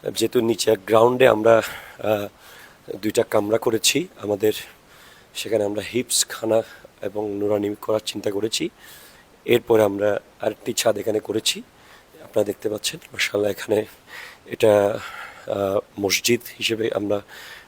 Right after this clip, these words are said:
ইনশাআল্লাহ এই মসজিদের, আহ, মানুষ জুমার নামাজ আদায় করবে খুব শীঘ্রই। এরপর আপনারা দেখেন, আহ, আমরা খুব শীঘ্রই ইনশাআল্লাহ এই মসজিদের, আহ, উদ্বোধন করব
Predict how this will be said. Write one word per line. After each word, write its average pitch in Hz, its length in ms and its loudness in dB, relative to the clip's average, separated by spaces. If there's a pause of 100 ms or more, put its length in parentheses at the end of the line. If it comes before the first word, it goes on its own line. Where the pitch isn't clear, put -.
ইনশাআল্লাহ 101 440 2
এই 95 60 0
মসজিদের, 104 500 -2 (640)
আহ, 101 160 -4
মানুষ 98 640 2
জুমার 101 240 0
নামাজ 104 340 4
আদায় 113 160 2
করবে 117 240 0
খুব 117 180 -8
শীঘ্রই। 123 420 -2 (880)
এরপর 123 260 4
আপনারা 113 240 6
দেখেন, 110 360 2
আহ, 101 500 -2 (680)
আমরা 110 420 6 (360)
খুব - 140 0
শীঘ্রই 139 480 6
ইনশাআল্লাহ 110 580 4 (540)
এই 110 200 0
মসজিদের, 107 480 4
আহ, - 720 -6
উদ্বোধন 113 400 2 (180)
করব 107 320 0